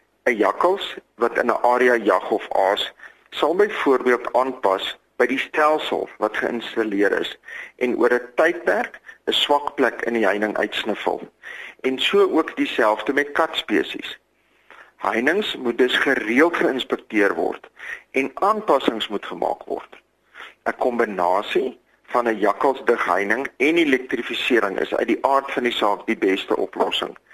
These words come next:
indien probleme met beide spesies ondervind word. Anatoliese honde is natuurlik ook 'n opsie. Ek verstaan baie boere het groot suksesse met hulle.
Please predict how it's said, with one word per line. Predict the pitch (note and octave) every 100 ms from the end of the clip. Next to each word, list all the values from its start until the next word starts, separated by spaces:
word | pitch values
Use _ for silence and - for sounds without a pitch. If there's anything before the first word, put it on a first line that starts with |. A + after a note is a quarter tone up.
| - - -
indien | A#2 A#2 A2+ D#3+ D#3+
probleme | D#3+ A#2+ A2 G#2+ G#2
met | A2 A2 -
beide | G2 G#2+ G#2+
spesies | - G2 F2+ G#2 F2+
ondervind | F#2+ F#2+ - A2+ G#2+ -
word. | - - - _ _ _ - - - - -
Anatoliese | - C#3 C3+ - G3 G3+ G3 D#3+
honde | A#2 A2 A2
is | G2+
natuurlik | A#2+ A2 A#2+ A2+ - -
ook | C#3+ -
'n |
opsie. | F3+ D#3 - F#3+ C#4+ - _ _ _ _ -
Ek | - -
verstaan | D3 - D3+ D3
baie | A#2 C3 D3
boere | A2+ A#2 A#2
het | G#2 -
groot | - B2 A#2+
suksesse | A#2+ - - F2 - F#2
met | E2+ -
hulle. | - -